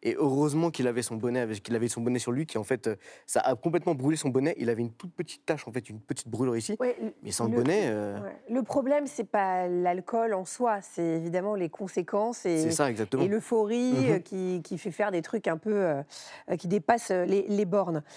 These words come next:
Speaker 2: Euh, il y a eu une fois aussi, vous êtes vraiment senti en danger, vous,
Speaker 1: Ouais.
Speaker 2: Après avoir énormément
Speaker 1: Ouais.
Speaker 2: mélangé,
Speaker 1: Ouais.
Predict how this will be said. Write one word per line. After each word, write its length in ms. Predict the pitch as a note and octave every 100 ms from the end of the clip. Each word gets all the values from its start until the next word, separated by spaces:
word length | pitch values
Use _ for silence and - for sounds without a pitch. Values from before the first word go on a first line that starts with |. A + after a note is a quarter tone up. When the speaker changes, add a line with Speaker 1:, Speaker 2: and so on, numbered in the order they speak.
| - -
Speaker 2:
Euh, 520 | G#3 G#3+ G#3+ G#3+ G#3 - _ _
il 100 | G3+
y 100 | G3+
a 40 | A3+
eu 140 | B3
une 100 | A#3
fois 160 | - C4
aussi, 200 | A3+ -
vous 160 | B3 G#3+
êtes 100 | F3+
vraiment 300 | G3 G#3+ A#3
senti 400 | A#3+ G3 A#3+ G#3+
en 80 |
danger, 400 | F#3 F#3+ F#3+ B3 -
vous, 400 | E3+ E3+ A3 C4+ - _ _ - - - - -
Speaker 1:
Ouais. 60 | E3
Speaker 2:
Après 180 | -
avoir 280 | G3 F#3+ - _ -
énormément 520 | D4+ C#4 C4+ B3 A3+
Speaker 1:
Ouais. 140 | A3+
Speaker 2:
mélangé, 520 | A3 G#3+ G#3+ G#3 A#3
Speaker 1:
Ouais. 180 | B3+ C4